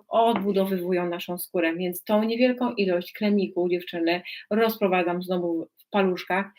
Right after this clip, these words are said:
i nakładam na mo-, moją całą twarz, zobaczcie,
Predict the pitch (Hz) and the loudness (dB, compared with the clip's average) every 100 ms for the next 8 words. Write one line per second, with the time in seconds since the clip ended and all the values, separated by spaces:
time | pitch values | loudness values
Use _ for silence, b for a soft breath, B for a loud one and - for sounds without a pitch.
0 | B B 247 220 196 202 190 185 180 180 | B B 2 2 2 2 2 0 -2 -2
1 | 175 - 185 175 170 - 196 185 180 - | -4 -4 -4 -4 -6 -2 -2 -2 -4 -6
2 | 165 - - - - - - - - | -8 -10 -14 -8 -8 -8 -10 -14 -16